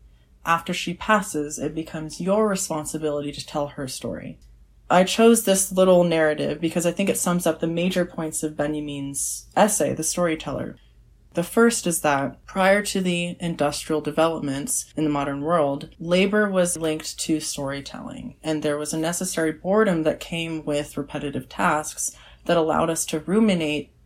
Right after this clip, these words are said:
on history and life, and particularly lived experience, not in the kind of identity politics way as we think of it today, but, like, the stories of your people and those who came before you. An important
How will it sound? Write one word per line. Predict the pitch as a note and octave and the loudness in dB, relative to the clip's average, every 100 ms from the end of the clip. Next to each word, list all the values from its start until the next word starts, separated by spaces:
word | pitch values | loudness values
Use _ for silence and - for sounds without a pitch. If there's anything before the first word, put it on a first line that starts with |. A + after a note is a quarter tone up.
| _ | _
on | - D3+ C#3+ C#3+ C#3+ - | 0 0 0 -2 -4 -6
history | - F#3+ - D#3 C#3 C3 | -2 0 0 -2 -2 -4
and | D3+ D3+ | -4 -2
life, | D3+ C3 - | -2 -2 -4
and | - G#3+ G#3 | 0 2 2
particularly | G3+ G#3 G3+ G3 F3+ E3 | -2 -2 0 0 0 -2
lived | D#3+ D#3 D#3 D3+ | -2 -2 -2 -4
experience, | D3+ - C#3+ D3 D#3+ A3 - - - - - - | -4 -2 -2 -2 -2 -2 -2 -4 -6 -20 -18 -2
not | F#3 F3 | 4 4
in | G#3+ A3 | 6 4
the | |
kind | G3+ F#3+ | 2 0
of | F3 | 2
identity | D3+ D3+ C#3 D#3 D#3+ | 0 0 -2 0 -2
politics | D#3+ D#3 D#3 D#3+ D#3+ - - | -2 -4 -4 -4 -4 -4 -2
way | D3+ D3+ | 0 2
as | D#3 D#3 | 0 -2
we | D3 | -4
think | D3 | -4
of | D3+ D3 | -4 -6
it | - | -8
today, | D3 C3 D3 | -4 -2 -2
but, | D#3+ C3+ | -4 -4
like, | B2+ B2+ - - - | -4 -6 -10 -20 -20
the | E3+ F3+ F3+ | -2 2 2
stories | F3 - G#3 B3+ C#3 C3+ D3+ | 2 2 4 4 2 0 -2
of | D3+ | 0
your | D3+ D3+ | -2 -2
people | - G#3 - - C3+ | -2 -6 -6 -8 -6
and | D3 | -4
those | C#3+ D3 | -4 -4
who | - | -8
came | - C#3+ | -6 -6
before | C#3 - F3 | -6 -4 -2
you. | E3+ - - - - - - - - | -2 -4 -12 -20 -20 -20 -20 -20 -10
An | - F#3 | 0 2
important | F3 F3 - A3+ G#3 G3+ - | 2 -2 4 4 4 0 -4